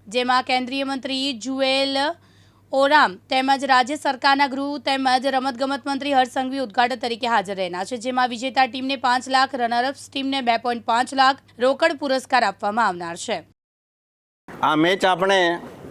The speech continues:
Speaker 2: સોળ તારીખે શુભારંભ કરીશું. આ મેચમાં ઉદ્ઘાટન પ્રસંગે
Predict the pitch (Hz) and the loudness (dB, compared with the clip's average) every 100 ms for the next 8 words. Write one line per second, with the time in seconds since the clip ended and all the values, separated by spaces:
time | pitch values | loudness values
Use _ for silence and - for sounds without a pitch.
0 | - - - - - - - - - - | -18 -18 -18 -18 -18 -20 -16 -14 -6 0
1 | 156 175 180 170 175 170 180 180 - - | 0 2 2 2 2 2 2 2 -2 -16
2 | - - - - 139 165 180 180 175 180 | -20 -16 -6 0 2 4 2 2 2 2
3 | 156 185 - - - - - - - - | 2 0 -2 -12 -20 -20 -20 -20 -20 -20
4 | - - - - - - 147 147 160 165 | -20 -20 -20 -20 -10 -2 2 4 2 2
5 | 185 175 151 - - - - 147 135 143 | 2 2 0 -4 -16 -18 -4 0 2 2
6 | 160 170 170 160 - 175 175 143 | 2 2 2 2 2 4 4 4